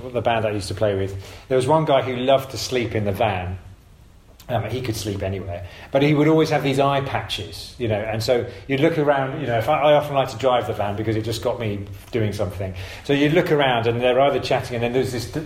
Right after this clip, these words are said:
this guy Dan, and he'd be sl-, like this with the, the eye, eye mask on, you know, <laughs> 'cause you need,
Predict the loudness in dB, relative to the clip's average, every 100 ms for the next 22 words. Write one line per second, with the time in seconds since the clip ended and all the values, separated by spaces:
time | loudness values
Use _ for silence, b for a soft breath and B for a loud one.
0 | -10 -12 -10 -2 -2 0 0 0 -4 -4
1 | -4 -6 -10 -6 0 0 0 -4 -6 -6
2 | -4 -6 -2 2 2 2 -4 -6 -2 -2
3 | -4 -8 -8 -6 -6 -6 -8 -12 -18 -14
4 | -2 0 0 B B B B B 0 2
5 | 2 2